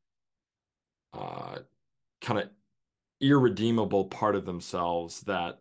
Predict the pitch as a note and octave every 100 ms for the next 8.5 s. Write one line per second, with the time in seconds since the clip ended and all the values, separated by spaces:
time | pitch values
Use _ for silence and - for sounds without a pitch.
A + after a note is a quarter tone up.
0 | - - G#2+ G2+ G2 F#2+ - _ _ _
1 | _ _ _ _ - G#2 G2 F2+ F2+ -
2 | _ _ _ _ - G#2 G2 G2 F#2+ F#2+
3 | - A2 C3+ D3+ E3 D#3+ F3 E3 F3 G#3
4 | F3 A2+ G#2+ G2+ - - G#2+ - - G#2
5 | F2 F#2+ G#2 - - F#2 F#2 - E2+ D#2
6 | E2 D#2 A2+ E2 D2 A#1+ - _ _ _
7 | _ _ _ _ G2+ F2+ E2 D#2+ C#2+ A2+
8 | G2+ F#2+ F#2 F2